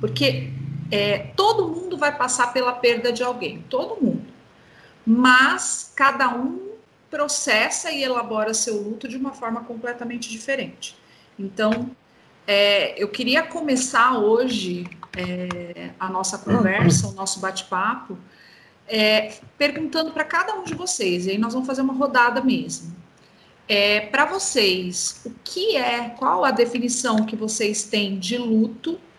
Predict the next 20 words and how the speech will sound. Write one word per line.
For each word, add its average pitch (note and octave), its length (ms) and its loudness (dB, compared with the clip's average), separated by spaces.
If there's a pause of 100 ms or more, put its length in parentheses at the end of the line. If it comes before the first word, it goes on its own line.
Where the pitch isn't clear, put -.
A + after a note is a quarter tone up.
(640)
E C4+ 400 4
se - 160 -2
vocês C4 300 0
já C#4 260 4
passaram B3+ 880 2 (180)
por A#3+ 140 -4
um A#3 380 -4
processo A#3+ 680 0
assim, G3+ 340 -4
se F#3 140 -6
vocês, G#3+ 540 -4 (440)
é, G3 120 0
querem G#3+ 360 2
compartilhar C4 1300 2
a G#3 80 -2
experiência G#3+ 580 0
de G#3 80 -8
vocês G#3 520 -4
nesse G#3+ 240 -4
sentido. F#3 680 -6